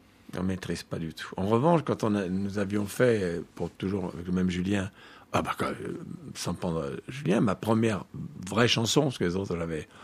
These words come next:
fait des petits, petits, petites chansons, j'avais commencé à,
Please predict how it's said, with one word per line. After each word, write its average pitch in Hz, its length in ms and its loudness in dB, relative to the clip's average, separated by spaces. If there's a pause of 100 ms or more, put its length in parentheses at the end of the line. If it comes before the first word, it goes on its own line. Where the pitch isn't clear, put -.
(260)
fait 80 120 -8
des 82 100 -2
petits, 78 580 -6 (880)
petits, 78 420 -10 (360)
petites - 220 -14
chansons, 87 520 -2
j'avais 78 180 -2
commencé 82 760 -2 (580)
à, 80 100 -6